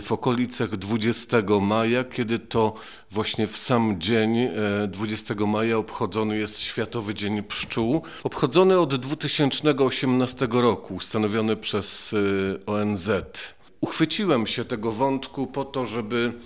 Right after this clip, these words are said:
te zjazdy, e, umiejscowić, e, w mieście centralnym województwa i bardziej też zwrócić uwagę na, mm, z jednej strony sprawę ochrony pszczół,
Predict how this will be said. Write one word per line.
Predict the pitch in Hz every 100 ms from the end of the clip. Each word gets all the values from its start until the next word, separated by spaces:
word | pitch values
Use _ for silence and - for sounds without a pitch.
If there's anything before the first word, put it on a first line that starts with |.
| -
te | 117
zjazdy, | 87 104 123 180 131 92 82 101 143 170 - - - - -
e, | 104
umiejscowić, | - 131 131 127 120 - - 175 123 98 - - -
e, | 107 101 101 101 101 104 101
w | 101 98
mieście | 113 147 - - 139
centralnym | - 123 113 143 156 135 107 98
województwa | 90 101 104 95 120 123 - - 156 175 - - -
i | 120
bardziej | 95 123 139 117 131
też | 123 127
zwrócić | 120 98 104 131 127 120 131
uwagę | 113 139 110 90 90
na, | 92 90 85 85
mm, | 90 90 82 87 90 - 98
z | 95 104
jednej | 110 107 107
strony | - - 107 104 101
sprawę | - - 110 104 90 101 98 - - - - -
ochrony | 104 - 120 117 104 98 90
pszczół, | 87 - - - 123 120 131 143